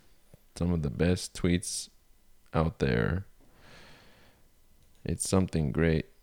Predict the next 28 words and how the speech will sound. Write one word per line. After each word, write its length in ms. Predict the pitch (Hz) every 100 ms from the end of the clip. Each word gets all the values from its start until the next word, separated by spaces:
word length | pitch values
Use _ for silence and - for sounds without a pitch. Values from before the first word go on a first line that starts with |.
| - _ - - -
His 180 | 107
tweets 460 | - - 104 - -
are 240 | 82 85
very 680 | 78 92 95 95 90 87 87
much 300 | 90 95 98
about 240 | 87 80 57
what 180 | 92 -
to 100 | 87
do 580 | 80 85 82 69 62 - _ _ _
as 200 | - 76
a 40 | 76
person. 760 | - 69 73 - - 50 95 - _ - _ _ _ - - -
Uh, 240 | 60 55 67
if 240 | 71 -
I 60 | 76
just 220 | 82 -
look 160 | 87
at 120 | - -
these, 320 | 92 95 107
let's 120 | -
see, 80 | 73
managing 540 | 76 85 85 80 82
reputation, 1300 | 82 - - - 113 107 - 107 101 101 101 107 - -
or 60 |
the 80 | 58
less 340 | 64 87 - -
you 80 |
say, 760 | - - 95 92 92 90 87 92